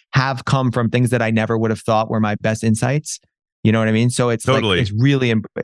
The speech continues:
Speaker 1: it's really important to have that range. There's a good book called Range that
Speaker 2: I
Speaker 1: went into
Speaker 2: love
Speaker 1: this.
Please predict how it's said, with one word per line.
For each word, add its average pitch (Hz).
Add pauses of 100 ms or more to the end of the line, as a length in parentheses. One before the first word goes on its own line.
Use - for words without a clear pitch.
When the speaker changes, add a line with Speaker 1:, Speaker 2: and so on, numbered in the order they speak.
(360)
Speaker 1:
it's 131
really 151
important 120
to 107
have 107
that 123
range. 113
There's 160
a 233
good 208
book 202
called 120
Range 101
that 113
Speaker 2:
I 104
Speaker 1:
went 107
into 113
Speaker 2:
love 113
Speaker 1:
this. -